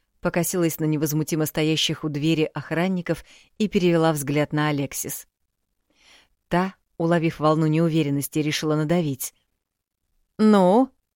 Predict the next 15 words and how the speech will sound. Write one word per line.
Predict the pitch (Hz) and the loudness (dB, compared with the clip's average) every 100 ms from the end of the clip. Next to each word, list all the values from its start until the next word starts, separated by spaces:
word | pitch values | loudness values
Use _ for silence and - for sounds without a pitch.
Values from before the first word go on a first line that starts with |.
| _ _ _ _ _ _ _ _ _ _ | _ _ _ _ _ _ _ _ _ _
«Я | 185 175 165 | -2 2 2
не | 165 | 0
знаю, | 160 220 208 | -2 -2 -2
что | 147 - | -4 -4
рассказывать. | 147 147 - 151 147 147 - - _ _ _ _ _ _ | -6 -4 -4 -4 -4 -8 -10 -20 _ _ _ _ _ _
Просто | 233 233 - | 2 2 4
глупая | 202 226 277 269 | 4 4 4 2
ссора. | - 269 247 151 - _ _ | 2 0 0 -4 -12 _ _
Наговорили | - 190 175 175 240 233 | -2 2 4 4 4 2
друг | 147 156 | 0 -2
дружке | 139 156 - 156 | -2 -4 -2 -2
лишнего. | 156 - 170 156 - _ _ _ | -2 -2 -4 -6 -8 _ _ _
Следом | - 175 208 262 226 | -10 -2 0 2 0
мужики | 151 143 - | 0 -4 -8
перессорились». | 139 156 151 151 143 143 151 - | -6 -4 -4 -4 -4 -4 -8 -10